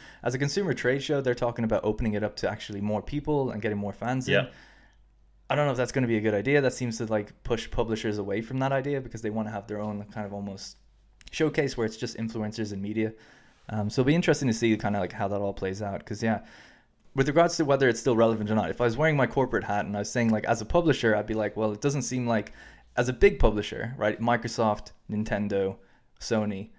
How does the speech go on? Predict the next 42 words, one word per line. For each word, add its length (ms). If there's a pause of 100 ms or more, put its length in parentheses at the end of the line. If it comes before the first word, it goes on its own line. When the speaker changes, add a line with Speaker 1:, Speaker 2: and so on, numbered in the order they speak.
(140)
Speaker 1:
it 120
doesn't 280
seem 200
like 200
you 80
need 220
to 60
go 200
when 160
you 80
have, 320
like, 160
your 120
audience 360
is 100
super 300
engaged 500
anyway." 400
Speaker 2:
Yeah. 160 (140)
Speaker 1:
Microsoft 500
probably 220
have 100
the 80
most 360
to 60
gain 220
from 240
it 140
'cause 140
they 100
wanna, 260
like, 180
pull 260
people 400
away 360
from 300
the 100
other 120
two 160
consoles, 540
if 100
anything. 360